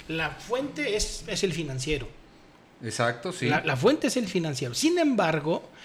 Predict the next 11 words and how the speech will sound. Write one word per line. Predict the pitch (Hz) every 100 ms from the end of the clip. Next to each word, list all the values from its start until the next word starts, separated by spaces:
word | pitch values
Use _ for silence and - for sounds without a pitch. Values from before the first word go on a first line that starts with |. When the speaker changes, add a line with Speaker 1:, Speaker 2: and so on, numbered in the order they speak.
| - -
Speaker 1:
no | 165 185 202 190
es | 233 285 202
una | 175 156
nota. | 147 139 131 - - - - - - - - - -
O |
sea, | 131 139
no | 139 151 165
es | 202
una | 233 196
noticia, | 156 127 202 - 127
es | 165 -